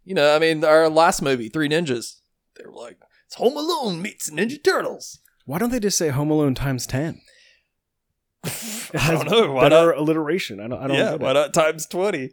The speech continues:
Speaker 2: Yeah, exactly.
Speaker 1: It's like
Speaker 2: <laughs> I mean, twenty seems a little excessive,
Speaker 1: <laughs> Yeah.
Speaker 2: right? I don't
Speaker 1: It's
Speaker 2: know.
Speaker 1: like, what does that even mean? How do you, if you multiply Home Alone five times, how do you get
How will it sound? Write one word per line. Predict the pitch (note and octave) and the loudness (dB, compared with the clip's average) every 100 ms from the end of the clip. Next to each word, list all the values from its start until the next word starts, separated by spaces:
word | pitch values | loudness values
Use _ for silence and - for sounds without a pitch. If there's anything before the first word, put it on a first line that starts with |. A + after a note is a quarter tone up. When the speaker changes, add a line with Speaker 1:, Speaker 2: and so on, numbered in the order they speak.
| B2+ | -2
Speaker 2:
Yeah, | F3 - E2+ | 0 0 -4
exactly. | - D3 A#3+ C#4 F#3+ E3 D#3 C3 | -4 2 2 0 0 2 2 0
Speaker 1:
It's | - - - | -6 -8 -4
like | - - F4 | -4 0 -2
Speaker 2:
<laughs> | |
I | A3+ | 0
mean, | G3+ | -2
twenty | F3+ C#4 E4+ | 4 4 6
seems | D4+ C#4 A#3+ - | 4 4 4 4
a | |
little | F3 E3+ F#3 G#3+ | 4 6 8 8
excessive, | G#3+ B3 G3 D#3+ | 4 2 2 4
Speaker 1:
<laughs> | |
Yeah. | G#3 | 4
Speaker 2:
right? | C4+ C#4 | 4 4
I | C#4 - _ | -2 -14 _
don't | A#3 | -4
Speaker 1:
It's | D#3 - - | -2 -2 4
Speaker 2:
know. | E3 D#3 | 8 8
Speaker 1:
like, | - | 8
what | F#3+ F4 | 4 4
does | F4 | 4
that | F4+ | 2
even | E4 C#4+ C3+ | 2 0 -2
mean? | D3 C4 B2 A2+ - | -4 -4 -8 -12 2
How | A3+ | 4
do | C#4 | 4
you, | A#3 - _ | -2 -8 _
if | G3+ - | -14 -4
you | A3+ | 2
multiply | D3+ A#3 A#3 - E3+ D3 | 6 4 2 0 2 4
Home | D3+ F3 | 0 -2
Alone | D#3 F3+ E3 | 0 0 -2
five | - D#3 D#3+ D3 | -2 2 2 2
times, | - F3+ B2+ C3 B2 - _ _ _ _ _ | -2 -6 -6 -8 -14 -20 _ _ _ _ _
how | - G3 | -6 -4
do | A3 | -2
you | G3+ | -2
get | F#3 G3 | 0 -2